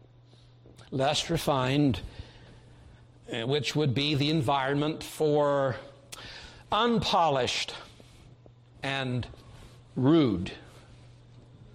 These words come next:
What the, the, the upper class, the nobility, would call rude behavior. Not the kind of behavior found in the royal court.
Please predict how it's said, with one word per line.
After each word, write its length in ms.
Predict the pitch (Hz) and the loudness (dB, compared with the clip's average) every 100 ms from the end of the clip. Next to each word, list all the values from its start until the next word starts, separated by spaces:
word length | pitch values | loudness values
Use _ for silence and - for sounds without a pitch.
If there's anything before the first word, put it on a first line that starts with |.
| - - - | -20 -20 0
What 240 | 151 160 | 2 2
the, 160 | 143 123 - - - - - - - - | 0 -2 -6 -20 -20 -20 -20 -20 -12 -2
the, 540 | 113 123 120 117 117 - - 117 | 2 2 2 0 -4 -14 -18 -8
the 220 | 110 131 | -2 0
upper 220 | 143 131 | 0 -2
class, 640 | 139 156 120 104 - - | 0 2 2 -2 -2 -6
the 120 | - 117 | -6 -6
nobility, 460 | 117 147 170 131 | -2 2 2 2
would 180 | 110 117 | -2 -4
call 380 | 135 120 120 - - - - | -2 0 0 -4 -16 -16 -4
rude 680 | 139 147 160 131 101 95 - - - - - - - - - - | 2 4 4 2 0 -4 -8 -16 -20 -20 -20 -20 -20 -20 -20 -8
behavior. 580 | 135 117 143 147 110 101 - - - - - - - - - - | -6 -4 -4 -2 -2 -6 -10 -20 -20 -20 -20 -20 -20 -20 -20 -2
Not 440 | 143 196 214 - | 2 4 2 -2
the 80 | 147 | -4
kind 320 | - 147 127 | -2 -2 -2
of 100 | 117 | -2
behavior 380 | 104 127 123 110 | -2 -2 0 -2
found 420 | - 131 135 120 | -2 -2 0 0
in 100 | 104 | -2
the 80 | 101 | -4
royal 300 | 104 95 90 | -4 -4 -6
court. 500 | - - - - - | -6 -4 -4 -6 -16